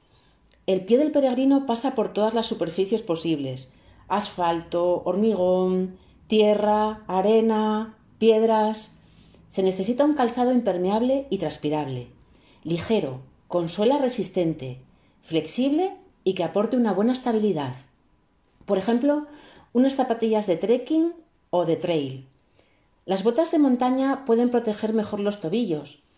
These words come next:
pero son pesadas, calientan el pie y son muy incómodas en el asfalto. Merece la pena asegurarnos de llevar una buena mochila, de unos cuarenta o cincuenta litros de capacidad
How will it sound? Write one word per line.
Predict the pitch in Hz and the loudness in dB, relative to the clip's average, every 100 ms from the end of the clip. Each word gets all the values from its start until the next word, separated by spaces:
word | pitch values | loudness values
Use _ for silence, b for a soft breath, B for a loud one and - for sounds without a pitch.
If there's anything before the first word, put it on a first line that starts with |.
| _ | _
pero | - 170 | -4 -2
son | 170 220 | 0 0
pesadas, | 220 185 190 196 247 285 - - _ | 0 -2 0 0 -2 -6 -12 -20 _
calientan | - 175 196 214 233 | -4 0 0 0 0
el | 185 | -2
pie | 175 208 269 - b b b b b - | -2 0 -2 -4 b b b b b -8
y | 196 | -2
son | - 247 | 2 4
muy | 269 254 | 4 4
incómodas | 226 226 247 254 247 | 2 2 2 0 0
en | 226 | -2
el | 185 | -2
asfalto. | 156 - 135 127 117 - _ _ _ _ _ _ - - - _ | -4 -8 -10 -10 -16 -18 _ _ _ _ _ _ -20 -20 -20 _
Merece | 165 262 311 320 | -4 -2 -2 0
la | 302 294 | -2 0
pena | 269 277 | 0 -2
asegurarnos | 254 180 190 196 226 220 | -2 -2 -2 -2 -2 -2
de | |
llevar | 156 165 180 | -2 -2 -2
una | 202 196 | -2 -2
buena | 170 175 | -2 -4
mochila, | 170 156 - 131 113 110 _ _ _ _ _ _ - | -6 -8 -8 -10 -10 -14 _ _ _ _ _ _ -8
de | 165 | -4
unos | 180 175 165 | -2 -2 -4
cuarenta | 165 190 226 269 | -2 -2 -2 -2
o | |
cincuenta | 262 214 226 233 | -2 -2 -2 -2
litros | 220 214 226 | -4 -4 -6
de | 196 | -6
capacidad | 185 151 139 147 180 202 | -6 -6 -10 -8 -8 -6